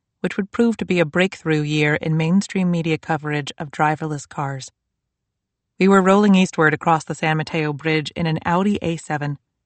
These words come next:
picking our way through traffic. One of the car's engineers was driving, while I was riding in the passenger seat. There was another engineer in the back seat, monitoring the car from a laptop.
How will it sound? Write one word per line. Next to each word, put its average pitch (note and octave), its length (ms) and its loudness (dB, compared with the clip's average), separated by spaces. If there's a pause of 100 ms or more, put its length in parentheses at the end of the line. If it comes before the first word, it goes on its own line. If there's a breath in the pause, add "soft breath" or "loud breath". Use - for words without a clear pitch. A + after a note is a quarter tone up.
picking F#3 300 -4
our D3+ 100 -2
way D3 160 -2
through C#3+ 180 -12
traffic. - 480 -10 (800)
One G#3+ 140 6
of C#4 60 4
the C4 80 0
car's A3+ 420 2
engineers E3 560 2
was D3+ 120 -6
driving, D3+ 480 0 (300)
while E3 220 4
I D#3+ 180 6
was D#3+ 140 0
riding D3+ 320 0
in D3 60 -2
the D3+ 60 -4
passenger D3 500 -4
seat. - 280 -10 (1000)
There F3 100 4
was F3+ 160 6
another F#3 300 6
engineer F#3 420 2
in E3+ 80 0
the D#3 80 -2
back D3+ 260 -2
seat, C#3+ 240 -8 (340)
monitoring D#3 600 2
the C#3+ 80 -6
car D3+ 380 2
from D#3 180 -6
a D3 60 -2
laptop. D3+ 500 -4